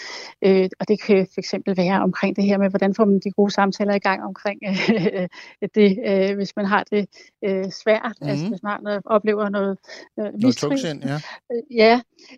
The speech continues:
Speaker 1: Øh, hvad, hvad vil det sige, altså, med diagnoser, altså sådan noget med diagnosebegreber, måske, øh, øh, øh, f-, få en, en udstilling, der handler mere om det. Altså tage nogle af de problemstillinger op, som der, som der, øh, har en, en, øh, relevans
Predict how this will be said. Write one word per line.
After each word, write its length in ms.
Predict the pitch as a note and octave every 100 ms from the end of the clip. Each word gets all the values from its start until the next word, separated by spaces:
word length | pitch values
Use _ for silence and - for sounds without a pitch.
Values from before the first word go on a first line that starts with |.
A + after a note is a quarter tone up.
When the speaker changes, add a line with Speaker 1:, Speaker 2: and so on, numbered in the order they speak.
| -
Speaker 1:
Øh, 400 | G#3+ G3+ G3+ G3+
hvad, 200 | G#3 G#3+
hvad 140 | G#3+ G#3+
vil 140 | A3+
det 100 | G#3+
sige, 580 | - - A3 A#3 B3+ B3+
altså, 320 | G3 F#3+ -
med 160 | G3+ G3 -
diagnoser, 640 | G3+ F#3+ G3 G#3+ G#3+ A#3
altså 240 | G#3 G3 A3
sådan 100 | G#3+
noget 80 | G#3
med 80 |
diagnosebegreber, 960 | G3 G3+ F#3+ A3 G#3+ A3+ - G#3 - G#3
måske, 280 | G#3 - A3+
øh, 320 | A3 G#3 G#3+ G3+
øh, 60 | - - G#3
øh, 80 | G3
f-, 720 | - - - - - _ -
få 200 | A3 G#3 A#3+ -
en, 200 | G#3+ -
en 260 | G#3+ G#3 G#3
udstilling, 280 | A3 G#3+ A3
der 80 | G#3
handler 280 | G3+ G3 A3
mere 240 | G3+ G#3+
om 100 | G#3+
det. 160 | G#3 G3+ - - -
Altså 220 | A3+ -
tage 160 | A#3 B3
nogle 180 | A#3+ B3+
af 60 |
de 140 | B3 A#3
problemstillinger 640 | B3 A#3+ A3 - A#3 A3
op, 180 | G#3 F#3+ -
som 240 | - G#3+
der, 240 | G3+ G3+
som 220 | G3 G#3+ G3+
der, 340 | G3+ G3 G3 F#3+ G3+ G3+ G3
øh, 60 | F#3
har 160 | G#3 G#3+
en, 220 | G#3 G3+ _
en, 280 | A3 G#3 G3+
øh, 100 | G3+ F#3
relevans 640 | G3 G3+ G3+ - - -